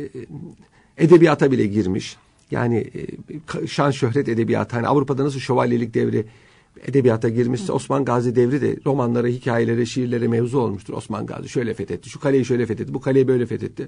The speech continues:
Speaker 1: Malum hikayeleriyle, efsaneleriyle zengin bir. Aslında hiç bilgi olmamasına rağmen hep bilgiler sözlü, şifai.
Speaker 2: Halk edebiyatı.
Speaker 1: Yanlış demiyorum. Ya-, yani ya-, dinleyicilerimiz yanlış anlamasın. M-, yazılı bilgi yok.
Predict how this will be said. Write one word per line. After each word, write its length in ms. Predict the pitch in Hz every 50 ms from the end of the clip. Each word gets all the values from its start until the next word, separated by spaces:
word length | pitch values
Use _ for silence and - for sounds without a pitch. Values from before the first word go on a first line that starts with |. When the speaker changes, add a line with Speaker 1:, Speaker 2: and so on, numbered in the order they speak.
| -
Speaker 1:
Malum 360 | - 208 160 127 101 104 110 - - - -
hikayeleriyle, 560 | 185 160 - 147 131 127 120 120 117 107 139
efsaneleriyle 720 | 143 110 107 - 120 123 120 113 107 107 107 107 - 208 - - - - - - - - -
zengin 420 | 131 160 175 196 202 226 202 131
bir. 180 | 95 82 - - _ _ -
Aslında 280 | - 147 - - 196 220
hiç 120 | 214 208
bilgi 180 | 180 139 131 147
olmamasına 580 | 143 135 127 120 117 110 - - 127 123 113
rağmen 320 | 104 104 104 120 147 240 - - _ _ _ _ _ _ _
hep 140 | - 156 -
bilgiler 360 | 160 127 127 139 135 127 120 101 -
sözlü, 460 | - - - 127 123 120 107 110 104
şifai. 200 | - - - -
Speaker 2:
Halk 160 | 120 110 -
edebiyatı. 400 | 202 196 170 180 175 160 - -
Speaker 1:
Yanlış 320 | 147 131 139 160 156 - -
demiyorum. 360 | 165 151 135 110 95 90 - -
Ya-, 140 | 135 - -
yani 300 | 156 - 123 127 139 143 - -
ya-, 100 | - - - 156 - - _ - - 151
dinleyicilerimiz 540 | 147 139 135 135 131 131 123 135 147 135 127
yanlış 260 | 131 123 127 135 131
anlamasın. 480 | 131 123 135 143 127 110 - - 87 - - - - - - - - _ -
M-, 120 | 127 139 - - -
yazılı 420 | 165 147 151 147 127 160 196 226 185
bilgi 220 | 160 127 113 107
yok. 220 | 113 104 - -